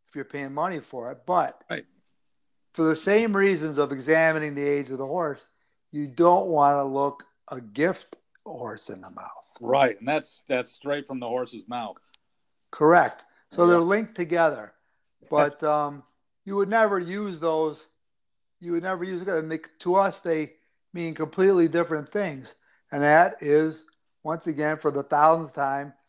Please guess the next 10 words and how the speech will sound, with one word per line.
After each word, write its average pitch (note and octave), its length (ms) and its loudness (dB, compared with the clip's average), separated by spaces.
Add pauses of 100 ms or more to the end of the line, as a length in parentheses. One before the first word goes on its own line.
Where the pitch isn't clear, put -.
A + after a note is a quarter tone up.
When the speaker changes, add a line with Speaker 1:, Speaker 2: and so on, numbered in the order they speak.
(200)
Speaker 1:
that's D3+ 240 -4
the D#3 120 -12
thing C#3+ 260 -12
about C#3 320 -2
an E3+ 180 -6
idiom. C#3+ 420 -4 (440)
Speaker 2:
<laughs> B2 160 -4 (1800)
Beautiful. F#3 580 2
Speaker 1:
Correct? D#3+ 520 0 (220)
Speaker 2:
I, F3 160 -8